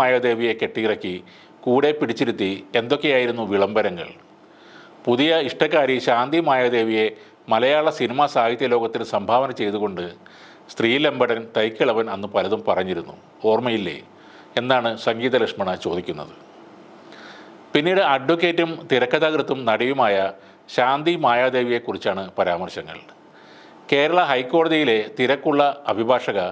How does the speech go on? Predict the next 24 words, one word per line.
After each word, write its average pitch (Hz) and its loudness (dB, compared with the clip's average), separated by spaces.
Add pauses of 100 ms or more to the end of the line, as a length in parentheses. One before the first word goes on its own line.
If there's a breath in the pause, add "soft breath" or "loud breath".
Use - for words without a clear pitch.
(480 loud breath)
അഡ്വക്കേറ്റ് 139 0
ശാന്തി 139 2 (100)
മായാദേവി 117 2 (520 loud breath)
ശ്വാസം 151 4
വിടാൻ 147 2
പോലും 139 2
നേരമില്ലാത്ത 123 0
വണ്ണം 113 -4
തിരക്കുള്ള 117 0 (220)
ഓളുടെ 110 2 (560 loud breath)
ഓഫീസ് 143 0
തിരക്കുകളുടെ 123 2 (160)
ഇടയിൽ 113 0 (240)
സമയം 135 2 (260)
ഞെക്കി 110 -2 (100)
പിഴിഞ്ഞുണ്ടാക്കി 113 -2 (640 loud breath)
രണ്ടര 135 2
കൊല്ലക്കാരും 135 2
സ്ട്രഗിൾ 131 0 (120)
ചെയ്ത് 120 0 (140)
എഴുതി 127 -2
തയ്യാറാക്കിയ 110 0
സ്ക്രിപ്റ്റ്, - -10 (580 loud breath)
ഇമോഷണൽ 147 0